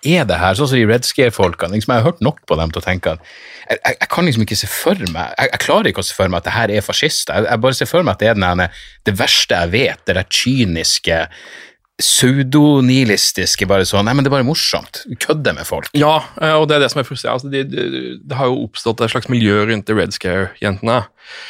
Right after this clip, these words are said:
Speaker 2: Eh, jeg vet ikke om du har lest om det Dime Square-opplegget?
Speaker 1: Nei, det vet
Speaker 2: Dime
Speaker 1: ikke
Speaker 2: Square
Speaker 1: jeg.
Speaker 2: er et lite område i New York, sånn bittelite, sånn her liten, det er ikke en square engang, det er en trekant eller noe.
Speaker 1: Ok.
Speaker 2: Eh, helt, øh, u-,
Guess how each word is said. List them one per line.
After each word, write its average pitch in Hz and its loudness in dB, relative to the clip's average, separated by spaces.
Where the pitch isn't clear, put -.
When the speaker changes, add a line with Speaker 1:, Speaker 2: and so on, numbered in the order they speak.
Speaker 2:
Eh, 117 0
jeg 113 2
vet 107 0
ikke 120 -6
om 117 4
du 113 2
har 107 4
lest 95 -2
om 107 0
det 104 0
Dime 92 -2
Square-opplegget? 104 0
Speaker 1:
Nei, 131 2
det - -10
vet 110 -8
Speaker 2:
Dime 117 2
Speaker 1:
ikke 110 -4
Speaker 2:
Square 117 0
Speaker 1:
jeg. - 2
Speaker 2:
er 113 0
et 120 0
lite 101 -4
område 98 -4
i - -2
New 98 -2
York, 90 -2
sånn 104 -4
bittelite, 92 -6
sånn 101 -2
her 101 -2
liten, 95 -8
det - -4
er 104 -2
ikke 117 -4
en 104 -4
square 95 -2
engang, 107 0
det 101 0
er 98 -4
en - -12
trekant - -8
eller 104 -4
noe. - -10
Speaker 1:
Ok. 110 0
Speaker 2:
Eh, - -2
helt, 139 -2
øh, 135 4
u-, 123 0